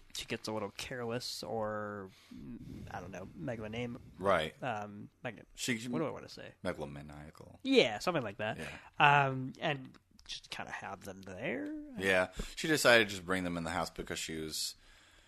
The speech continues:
Speaker 2: she, I don't think she was grooming them to be a, a sort of surrogate for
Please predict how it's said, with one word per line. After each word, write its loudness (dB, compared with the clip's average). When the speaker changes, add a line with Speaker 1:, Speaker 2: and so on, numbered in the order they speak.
Speaker 2:
she, 0
I 12
don't 10
think 2
she 2
was 2
grooming 2
them 2
to -4
be 0
a, -2
a -2
sort 2
of -4
surrogate 2
for 2